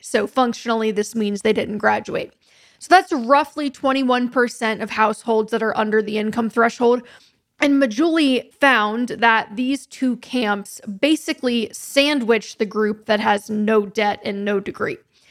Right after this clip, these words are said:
Those with debt and no degree generally have lower net worths, less wealth than those with no debt and no degree.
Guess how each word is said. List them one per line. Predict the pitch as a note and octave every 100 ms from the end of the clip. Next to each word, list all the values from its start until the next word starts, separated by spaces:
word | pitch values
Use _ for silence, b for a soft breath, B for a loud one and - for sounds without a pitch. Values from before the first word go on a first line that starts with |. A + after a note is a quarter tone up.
| b b b
Those | - B3 A3 G#3+
with | A3 C4+ -
debt | D#4+ E4 - _
and | C4
no | C#4+ D4+
degree | C#4 A#3+ D4+ D#4 D#4 A3
generally | G3+ C4 C4 B3+ B3+
have | A#3 A3+
lower | G3 G#3+ G#3+ B3+ C#4 C4+ -
net | B3+ -
worths, | B3+ C#4 C4+ -
less | G#3+ G#3+ A#3 -
wealth | A3 A3 B3+ -
than | G#3 A3
those | G#3+ G#3+ G#3
with | G#3+ A3+
no | G#3+ A3
debt | G#3+ G#3
and | G#3
no | G#3+ A3
degree. | G#3+ B3 B3+